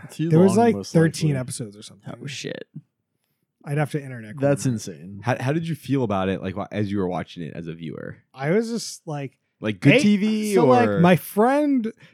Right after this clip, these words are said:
Speaker 2: told me that there, the ending was nuts, and he kinda told me the ending, and I'm like, "I can't not watch it now 'cause I have
Speaker 1: Yeah.
Speaker 2: to, I have to bring it up to the podcast. I gotta know." It was not good. Like,
Speaker 4: Right.
Speaker 2: A,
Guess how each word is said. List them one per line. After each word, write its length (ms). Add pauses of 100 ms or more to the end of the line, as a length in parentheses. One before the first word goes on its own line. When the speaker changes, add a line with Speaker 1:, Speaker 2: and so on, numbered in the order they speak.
(100)
Speaker 2:
told 380
me 180
that 220
there, 180
the 280
ending 220
was 160
nuts, 340
and 100
he 40
kinda 280
told 240
me 80
the 100
ending, 220
and 100
I'm 60
like, 260
"I 80
can't 440
not 340
watch 260
it 180
now 300
'cause 160
I 60
have 240
Speaker 1:
Yeah. 120
Speaker 2:
to, 140
I 120
have 200
to 80
bring 220
it 20
up 120
to 60
the 80
podcast. 440 (340)
I 80
gotta 480
know." 640 (360)
It 120
was 360 (240)
not 380
good. 220 (280)
Like, 320
Speaker 4:
Right. 160
Speaker 2:
A, 340